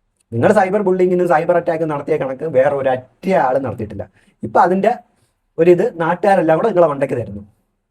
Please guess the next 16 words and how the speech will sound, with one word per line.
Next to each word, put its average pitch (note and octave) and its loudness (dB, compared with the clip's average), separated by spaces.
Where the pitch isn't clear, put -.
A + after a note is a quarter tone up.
സിമ്പിൾ F3+ -8
ആയിട്ട് B2 -8
അത്രയേ C3 -8
ഉള്ളൂ. G2 -12
അപ്പൊ D#3+ 2
മുതുകാടിനെ F3+ 2
മറക്കണ്ട. D#3+ -2
തൽക്കാലത്തേക്ക് F3 0
ഞാൻ D#3 2
ഇപ്പൊ, D3+ -4
എനിക്കിപ്പോ F3 0
ഈ E3 2
രണ്ടുപേരെ D#3+ 0
പെട്ടെന്ന് C#3+ -8
ഓർമ്മ C3 0
വന്നു. A#2 -8